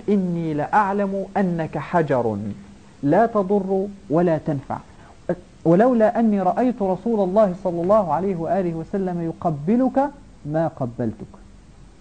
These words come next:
واستلام الحجر الأسود وتقبيله فيه من الفضل الشيء العظيم جدًا، فقد ثبت عن رسول الله صلى الله عليه وآله وسلم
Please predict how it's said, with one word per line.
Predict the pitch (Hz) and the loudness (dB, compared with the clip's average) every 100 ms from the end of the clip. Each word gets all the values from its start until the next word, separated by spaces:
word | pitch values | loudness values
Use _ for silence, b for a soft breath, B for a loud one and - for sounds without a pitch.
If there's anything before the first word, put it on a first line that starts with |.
| - - - - - - - B B B B B B 143 165 190 196 185 - - - - - - - - - - | -20 -20 -20 -20 -20 -20 -20 B B B B B B 2 4 6 4 0 -6 -16 -18 -20 -20 -20 -20 -20 -16 -8
واستلام | 156 - 180 190 262 233 | -8 -2 0 2 4 2
الحجر | 180 160 180 160 | 0 -2 -2 -2
الأسود | 151 - - 147 147 135 | -4 -6 -6 -4 -2 -2
وتقبيله | 143 151 - 139 214 185 151 151 147 | -4 -4 -6 -2 -2 -2 -2 -4 -2
فيه | 208 165 | 0 0
من | 151 | -2
الفضل | 151 143 185 147 147 143 143 147 | -6 -4 -4 -4 -4 -4 -6 -10
الشيء | - 180 - | -8 -4 -4
العظيم | 127 135 156 135 113 | -4 -2 -2 -4 -4
جدًا، | 113 - 110 120 b b b | -8 -8 -12 -14 b b b
فقد | 220 175 - | -2 -2 2
ثبت | 226 196 180 | 2 2 0
عن | 151 | -2
رسول | 156 156 196 | -2 -4 -4
الله | 160 160 170 156 - | -4 -2 -2 -4 -4
صلى | 143 | -2
الله | 139 170 131 | 2 2 2
عليه | 127 151 139 | 0 -2 -2
وآله | - 156 135 | 0 0 0
وسلم | 135 - 175 170 170 | -2 -2 0 0 0